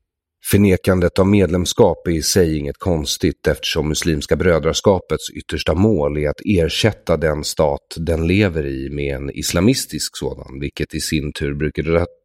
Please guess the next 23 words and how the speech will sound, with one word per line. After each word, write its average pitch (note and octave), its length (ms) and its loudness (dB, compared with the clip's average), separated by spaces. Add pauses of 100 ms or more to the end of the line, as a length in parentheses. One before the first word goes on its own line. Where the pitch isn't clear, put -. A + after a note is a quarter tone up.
(100)
till G2 200 2
sig D2+ 300 -2
infiltratörer D#2 1040 0
från C#2 260 -10
diverse C#2 420 -4
säkerhetstjänster D#2 1160 -2
och C2+ 200 -2 (440)
andra E2+ 320 0
typer C#2 360 -8
av B1 120 -4
myndigheter. C#2+ 680 -8 (500)
Omstörtande F#2+ 800 2
verksamhet E2 720 -2
är D#2+ 80 4
aldrig E2 440 0
populärt D#2+ 580 -2
bland D2 240 -4
de C#2+ 220 -2
som D2+ 180 -10
kan D2 180 -8
komma C#2 300 -4
att C#2+ 80 -10
störtas, - 720 -4